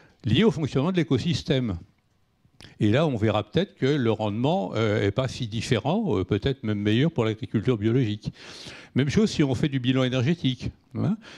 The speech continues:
Donc, euh, terme, terme effectivement à, à revisiter. Le dernier, mais j'ai pas le temps d'en parler, j'aime pas du tout la notion de santé appliquée aux écosystèmes, mais j'ai pas le temps de développer,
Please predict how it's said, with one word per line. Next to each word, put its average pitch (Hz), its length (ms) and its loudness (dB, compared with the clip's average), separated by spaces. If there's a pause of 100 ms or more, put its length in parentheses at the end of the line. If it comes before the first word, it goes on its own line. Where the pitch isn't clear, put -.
(140)
Donc, 170 320 0
euh, 143 340 2 (640)
terme, 165 380 0 (100)
terme 185 260 2
effectivement 156 540 0
à, 160 60 2
à 123 160 -2
revisiter. 131 640 -2 (200)
Le 127 120 4
dernier, 170 360 0
mais 135 140 2
j'ai 123 120 2
pas 123 100 2
le 123 60 -6
temps 143 120 0
d'en 123 140 0
parler, 131 380 0
j'aime 135 200 2
pas 180 140 2
du 147 140 -2
tout 185 120 2
la 151 140 4
notion 135 280 -2
de 127 60 0
santé 143 400 0
appliquée 123 320 -2
aux 135 80 4
écosystèmes, 123 800 0
mais 117 100 0
j'ai 107 140 2
pas 117 140 0
le 110 60 -2
temps 127 180 -2
de 123 40 -2
développer, 107 640 2